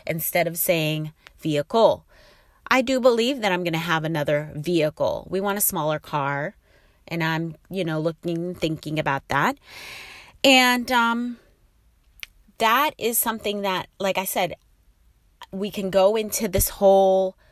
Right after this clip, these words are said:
um, understanding and, and try to say, "Okay, what am I gonna write about?" And I, trust me, when I sit down at the table or wherever I am, I, sometimes I go to the beach, I don't know what to write.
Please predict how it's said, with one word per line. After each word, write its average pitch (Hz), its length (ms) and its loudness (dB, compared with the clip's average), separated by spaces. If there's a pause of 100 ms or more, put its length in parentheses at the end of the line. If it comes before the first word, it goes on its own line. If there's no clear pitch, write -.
(560)
um, 165 640 0 (260)
understanding 175 1200 0
and, 156 460 -4
and 170 140 -4
try 196 220 0
to 190 80 -2
say, 185 240 0
"Okay, 190 180 -6
what 196 160 2
am 202 80 -4
I 196 80 -4
gonna 180 180 -4
write 165 260 -2
about?" 208 300 -2
And 175 140 -6
I, 185 220 0 (300)
trust - 340 -2
me, 233 160 -10
when 190 140 -4
I 165 100 -2
sit 180 280 -6
down 170 440 -4
at 185 100 -4
the 165 100 -8
table 165 580 -4 (180)
or 165 220 -2
wherever 165 340 0
I 165 80 -2
am, 165 260 -4
I, 180 140 -6 (160)
sometimes 147 460 -10
I 151 60 -2
go 151 80 -2
to 151 60 -4
the 160 80 0
beach, 220 300 -2 (1600)
I 311 100 4
don't 427 160 -2
know 285 80 2
what 220 160 0
to 165 120 -8
write. 147 580 -4